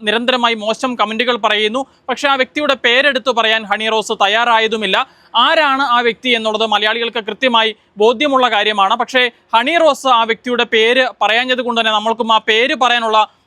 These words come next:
നിർവാഹമില്ല. എങ്കിൽ പോലും ആ വ്യക്തി, ആ വ്യവസായി ആരാണ് എന്നുള്ളത്, ആ, മലയാളികൾക്ക് അറിയാവുന്നതാണ്. അയാൾക്കെതിരെ ശക്തമായ ഒരു താക്കീത് കൂടിയാണ് ഇന്നലെ നടിയുടെ ഭാഗത്തു നിന്നുണ്ടായത്.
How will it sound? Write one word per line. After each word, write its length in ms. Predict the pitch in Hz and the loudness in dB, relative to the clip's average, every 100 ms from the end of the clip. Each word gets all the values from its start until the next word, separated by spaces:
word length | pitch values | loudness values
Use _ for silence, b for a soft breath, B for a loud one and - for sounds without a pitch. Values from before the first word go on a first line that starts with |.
| 202 | -6
നിർവാഹമില്ല. 540 | 202 233 226 240 226 | 0 2 0 -2 -2
എങ്കിൽ 160 | 226 240 | -2 -2
പോലും 280 | 233 233 226 | -2 0 0
ആ 80 | |
വ്യക്തി, 320 | 220 220 - 262 | 0 -2 0 2
ആ 160 | 214 | 2
വ്യവസായി 520 | 220 220 240 277 277 | 0 -4 -4 -2 0
ആരാണ് 380 | 240 226 226 220 | 0 2 0 0
എന്നുള്ളത്, 420 | 226 220 214 220 - b b 190 | -2 -2 0 -2 -4 b b -2
ആ, 180 | 208 | 0
മലയാളികൾക്ക് 540 | 202 202 226 233 233 214 | 0 0 0 -2 -2 -2
അറിയാവുന്നതാണ്. 460 | 214 220 226 220 | 0 0 0 0
അയാൾക്കെതിരെ 440 | 226 277 277 247 247 | 0 0 0 2 0
ശക്തമായ 680 | 226 - 262 254 240 233 226 | -4 -4 -2 0 2 0 0
ഒരു 140 | 208 | -4
താക്കീത് 540 | 220 220 226 - 285 277 | -2 2 2 0 -4 -4
കൂടിയാണ് 520 | 240 233 214 214 202 _ _ | -2 0 2 2 0 _ _
ഇന്നലെ 260 | 214 233 226 | -6 -2 -2
നടിയുടെ 340 | 214 220 240 | -2 -2 -2
ഭാഗത്തു 400 | 208 202 208 208 220 | -2 -2 -2 -2 -4
നിന്നുണ്ടായത്. 480 | 208 202 196 202 | -2 0 0 0